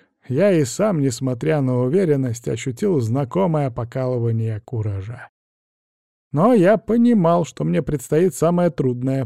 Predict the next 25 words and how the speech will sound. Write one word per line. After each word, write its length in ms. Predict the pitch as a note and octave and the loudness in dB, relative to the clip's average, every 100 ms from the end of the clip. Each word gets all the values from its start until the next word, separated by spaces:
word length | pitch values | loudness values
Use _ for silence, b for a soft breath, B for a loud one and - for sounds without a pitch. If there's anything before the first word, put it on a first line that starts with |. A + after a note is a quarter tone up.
| A#2+ | -4
пройти 420 | C3 C3 A#2+ G3+ | 0 0 0 0
между 420 | G#3 F#3+ D#3 D#3 D#3+ | 2 2 0 0 -2
Сциллой 720 | - - E3+ A#3 A#3 A2 A2 | -4 -2 0 2 2 2 0
и 260 | - F#3 | 0 -2
Харибдой, 760 | D3+ D#3+ D3 A#2+ G2+ G#2+ G2+ G2+ | 0 0 2 0 -2 -4 -4 -6
так 280 | - A#2 - | -10 -12 -14
сказать. 580 | - A#2 G#2 G2+ - _ _ _ _ _ | -10 -6 -6 -8 -10 _ _ _ _ _
Устроить 640 | C3+ A#2 E3 G#3+ A#3 A3 - | -2 0 2 6 6 4 2
залихватский 1000 | B2+ D3+ D#3 B2 C3+ G#3+ F3 - D#3+ C#3+ | 2 4 4 2 0 0 -2 -4 0 4
разгуляй 520 | C#3 A#2+ C3 G3+ A3+ | 4 2 2 2 2
и 180 | - C3+ | 2 0
при 180 | C3 C#3 | 2 2
этом 380 | C#3 B2+ A2+ | 2 0 -2
чётко 480 | A2+ F#3+ G#3+ - F#3 | -2 -6 -6 -6 -8
контролировать 840 | - D3 A#2+ A2 A2 B2 A#2 A2+ | -4 -4 -2 -2 -2 0 -2 -2
события. 680 | - A2+ G2 F#2+ - D#3+ - _ _ _ _ _ _ _ _ _ _ _ _ _ | -6 -8 -8 -12 -16 -20 -20 _ _ _ _ _ _ _ _ _ _ _ _ _
Краем 540 | C3 D#3+ C#3+ D3 C#3 | 0 4 4 4 2
глаза 440 | C#3 G#3 F3+ B2+ C3 | 4 4 4 4 2
я 300 | B2+ F3+ B2 | 4 2 2
заметил, 640 | D3+ E3 A#2+ F#2+ - A2 | 2 2 0 -2 -8 -10
как 360 | - A#2 - - | -6 -6 -8 -6
к 80 | A#2+ | -2
Наташе 560 | B2 A#2 G3 E3+ B2 | -2 0 0 0 -2
подошла 600 | A#2+ A2+ A2+ - C3+ A#2 | -2 -2 -2 -2 -4 -4
коллега. 720 | A#2+ B2+ G#2+ G2 G2+ C#3 - | -6 -4 -4 -6 -10 -16 -20